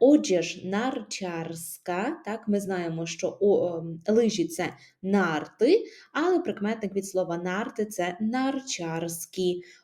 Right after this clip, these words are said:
Одіж она, тому одіж нарчарська. Світло в-, відбиваючий жилет — це камізелька отбласкова.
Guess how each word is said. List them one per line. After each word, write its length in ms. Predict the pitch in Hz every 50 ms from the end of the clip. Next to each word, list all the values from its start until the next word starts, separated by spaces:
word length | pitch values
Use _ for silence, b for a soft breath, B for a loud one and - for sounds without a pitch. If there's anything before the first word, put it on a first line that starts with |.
| B
Одіж 560 | - 214 208 196 196 - 170 147 - - - -
она, 360 | - 254 294 302 285 277 269
тому 400 | 269 - 190 175 180 214 214 - -
одіж 520 | 165 165 175 175 175 185 180 185 - -
нарчарська. 1120 | 185 185 185 190 190 196 - - - 165 160 151 151 156 - - - - - 151 143 151 160 B B B B B B B B
Світло 600 | - - - 254 302 330 359 339 - - 277 285
в-, 360 | 277 - - 214 220 214 202 202
відбиваючий 720 | 214 220 220 - 202 190 208 220 226 214 208 208 - 185
жилет — 360 | 180 175 180 170 202 262 392 403 - -
це 140 | - 294
камізелька 840 | 294 - 277 247 226 220 202 214 - 190 190 196 202 196 202 196 196 -
отбласкова. 1080 | 196 190 185 170 165 180 180 180 180 180 - - 175 165 160 156 156 156 156 156 156